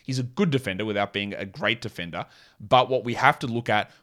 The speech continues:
with Barnes is that he's just not this high defensive stat generating player. He just, he just isn't that guy. And until it's proven otherwise, he won't be that guy.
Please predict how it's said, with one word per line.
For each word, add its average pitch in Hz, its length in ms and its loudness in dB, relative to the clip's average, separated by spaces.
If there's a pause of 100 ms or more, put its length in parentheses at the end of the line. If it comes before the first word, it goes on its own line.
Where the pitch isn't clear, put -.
with 101 180 -6
Barnes 104 380 -2
is 107 280 -6
that 107 280 -6
he's 113 260 -6
just 123 220 -4
not 120 280 0
this - 400 -4
high 117 920 2
defensive 113 520 -4
stat - 440 0
generating 101 560 -2
player. 90 300 -4 (300)
He 107 120 -8
just, 101 280 -6 (140)
he 110 80 -10
just 120 180 -4
isn't 131 260 -2
that - 160 0
guy. 107 280 -2 (400)
And 113 560 2
until 104 300 -4
it's 101 120 -6
proven 107 380 -2
otherwise, 113 560 0 (260)
he 117 180 -6
won't 101 380 -4
be 101 180 -6
that 95 180 -8
guy. - 180 -14